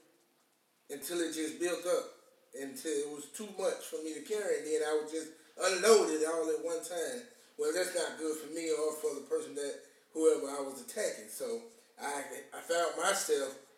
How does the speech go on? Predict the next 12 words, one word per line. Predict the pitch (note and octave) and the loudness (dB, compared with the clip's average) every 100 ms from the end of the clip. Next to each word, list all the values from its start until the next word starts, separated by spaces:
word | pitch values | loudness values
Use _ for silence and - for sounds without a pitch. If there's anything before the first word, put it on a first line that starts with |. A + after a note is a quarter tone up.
| - | -6
having | C#3 C#3 | -4 -4
to | B2 - | -8 -8
correct | C#3+ D3+ - | 0 0 0
myself. | E3 B2+ - A2+ | -4 -4 -4 -6
So | - A#2 G#2+ G#2 - _ _ _ _ _ - _ _ _ | -6 -8 -8 -10 -20 _ _ _ _ _ -20 _ _ _
that's | C4 B3 | -12 -8
just | A3+ - - - _ _ _ _ - | -8 -8 -16 -20 _ _ _ _ -16
wha-, | B2+ | -12
how | B2 - B2 | -6 -4 -4
I | B2 | -6
felt | A#2 G#2 | -8 -12
about | - - | -14 -20